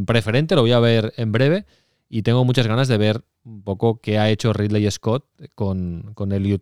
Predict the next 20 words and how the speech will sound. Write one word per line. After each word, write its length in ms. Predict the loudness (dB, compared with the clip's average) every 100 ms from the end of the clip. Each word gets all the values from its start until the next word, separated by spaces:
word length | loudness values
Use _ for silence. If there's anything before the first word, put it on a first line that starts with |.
| -4
Kipchoge, 480 | -8 -2 -2 -2 -8 _ _ _ _
porque 180 | -8 -6
seguro 320 | -4 -2 -2
que 200 | -2 -2
es, 260 | -4 -10 -10
que 80 | -6
es 80 |
interesante, 560 | -4 -6 -8 -12 -20 -20 _ _ _
¿vale? 260 | -4 -2 0
Por 80 |
tanto, 320 | 0 2 2 0
otro 240 | 0 2 2
en 60 |
la 100 | 4
lista. 400 | 2 2 0 -2 -8 _ _ _ _
Y 280 | 2 2 2
ya 160 | 0 2
que 60 |
estamos 360 | 2 2 4 4
recomendando, 760 | 4 2 4 2 4 2 2